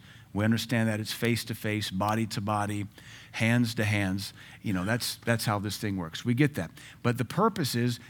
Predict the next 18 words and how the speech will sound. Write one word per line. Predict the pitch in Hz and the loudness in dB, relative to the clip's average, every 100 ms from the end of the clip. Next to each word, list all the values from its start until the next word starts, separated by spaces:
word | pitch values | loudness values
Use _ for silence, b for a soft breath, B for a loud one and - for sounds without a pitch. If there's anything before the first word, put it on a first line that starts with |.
| B | B
because | 120 - 123 | -2 2 2
originally | 120 143 185 139 131 | 4 4 6 6 4
man | 120 110 113 123 131 127 123 | 2 2 2 2 4 2 0
was | 117 110 - - - - | -2 -2 -6 -16 -16 -2
two | 143 139 | 4 4
individuals, | 131 120 117 120 101 92 | 6 4 2 0 -2 -4
male | 110 107 | -2 -2
and | 107 98 | -2 0
female. | 151 147 101 90 101 B B | 4 4 4 0 -6 B B
He | - | -4
separated | 110 - 160 - 120 104 98 | -2 0 -2 0 0 0 0
them, | 98 98 | -2 -2
and | 98 | -2
now | 110 120 | -2 0
we | 120 | -2
come | 113 120 110 | -2 -2 0
back | 104 101 | -2 -4
together | - 98 120 120 113 | -6 -2 2 2 0